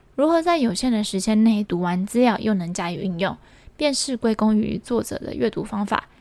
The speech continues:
也就是今天的重点，三次阅读法。作者用一个非常简单的说法来形容他的阅读方法哦。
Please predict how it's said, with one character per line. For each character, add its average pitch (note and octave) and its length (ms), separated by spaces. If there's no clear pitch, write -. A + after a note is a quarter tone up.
也 F3+ 100
就 F3+ 100
是 G3 160
今 A3 160
天 A#3+ 160
的 A#3+ 80
重 G#3 220
点， - 160
三 G#3 240
次 A3+ 180
阅 F#3+ 100
读 E3+ 140
法。 - 220
作 F4+ 160
者 B3 160
用 A3 160
一 A3+ 40
个 A3 140
非 C4 220
常 A3+ 200
简 G#3 220
单 A3 140
的 C4 100
说 A#3 160
法 G#3+ 180
来 F#3 120
形 G3+ 240
容 F#3 140
他 G3+ 100
的 F#3 80
阅 F#3 140
读 E3+ 140
方 F3+ 180
法 F3+ 180
哦。 - 200